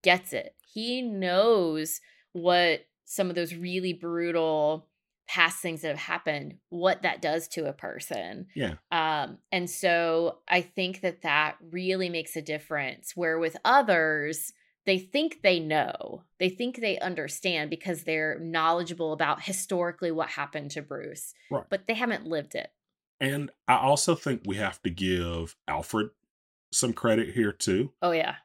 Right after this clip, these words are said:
Speaker 2: Because, you know, as a, as a teacher, you know, if I'm having an issue with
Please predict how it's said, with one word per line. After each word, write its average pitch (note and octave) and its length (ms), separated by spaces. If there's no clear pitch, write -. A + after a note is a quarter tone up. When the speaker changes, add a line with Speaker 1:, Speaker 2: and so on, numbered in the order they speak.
Speaker 2:
Because, A2+ 920
you A2+ 140
know, F#2+ 200
as A#2+ 240
a, G#2 260
as B2+ 180
a G#2+ 80
teacher, - 540
you F#2 140
know, F2 200
if F2+ 200
I'm A#2 160
having F2+ 960
an F2 120
issue E2+ 720
with D#2 380